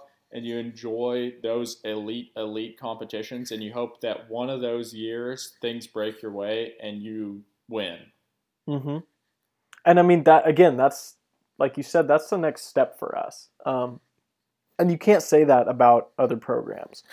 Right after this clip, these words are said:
Speaker 2: For instance, Georgia. Georgia has been doing what we've done on the recruiting trail for, you know, multiple years now.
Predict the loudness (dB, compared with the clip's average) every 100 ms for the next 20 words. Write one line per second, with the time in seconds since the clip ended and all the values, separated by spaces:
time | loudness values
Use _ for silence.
0 | -20 -20 -18 -18 -20 -2 8 10 10 0
1 | -8 -2 2 2 0 -10 2 8 8 8
2 | 4 2 0 2 2 2 2 2 2 2
3 | 0 0 -2 -8 _ _ _ _ 2 4
4 | 4 0 -2 -4 0 2 2 0 0 2
5 | 0 -4 -4 -4 -4 -8 _ _ _ -6
6 | -2 -2 -2 -8 -8 -10 -2 4 4 6
7 | 4 8 8 6 0 -6 -8